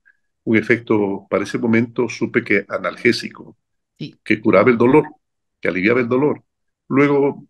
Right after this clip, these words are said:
Speaker 1: ya cuando estudié profundamente el humor, me enteré de que además tenía efecto inmunológico, es decir, que prevenía las enfermedades y que además tenía efecto terapéutico, curaba las enfermedades.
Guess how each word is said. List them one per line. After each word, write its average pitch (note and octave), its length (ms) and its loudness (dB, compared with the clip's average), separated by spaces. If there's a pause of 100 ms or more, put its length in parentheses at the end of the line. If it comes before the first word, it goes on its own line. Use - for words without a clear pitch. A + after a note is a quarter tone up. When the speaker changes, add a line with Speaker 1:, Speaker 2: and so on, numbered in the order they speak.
Speaker 1:
ya A2+ 280 0
cuando G#2 440 -2
estudié G#2+ 720 -2 (120)
profundamente A#2 680 0
el B2 80 2
humor, B2 280 0
me G#2 80 -6
enteré G#2 280 -2
de G#2+ 120 0
que - 80 -2
además F#2+ 360 -4
tenía G2+ 440 -2 (400)
efecto B2 400 6
inmunológico, G#2+ 840 2 (120)
es G2 120 2
decir, F#2+ 240 -2
que - 140 -4
prevenía G2 480 4
las B2+ 140 4
enfermedades B2+ 680 2 (440)
y - 120 -2
que A2+ 100 2
además G#2 360 0
tenía G2+ 640 0 (160)
efecto A2+ 420 -2
terapéutico, - 680 -4 (320)
curaba A2 420 2
las F2+ 180 -8
enfermedades. - 640 -4